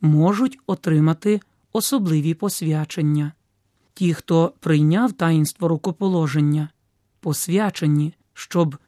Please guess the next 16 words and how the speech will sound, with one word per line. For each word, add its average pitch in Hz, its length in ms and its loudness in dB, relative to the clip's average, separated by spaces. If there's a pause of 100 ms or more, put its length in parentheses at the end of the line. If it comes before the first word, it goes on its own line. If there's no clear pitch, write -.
(120)
в 156 180 -6
ім'я 165 400 2
Христа, 175 640 -4 (340)
словом 202 640 0 (200)
і 190 100 0
благодаттю 175 760 -2
Божою 156 680 -2 (320)
пасти 165 400 -2
церкву. 160 600 -4 (400)
Так - 160 -8
само 185 440 2 (180)
християнські 185 760 -2
подружжя 160 680 -2 (360)
є 165 220 0
зміцнені, 165 800 2 (340)
іначе 180 520 0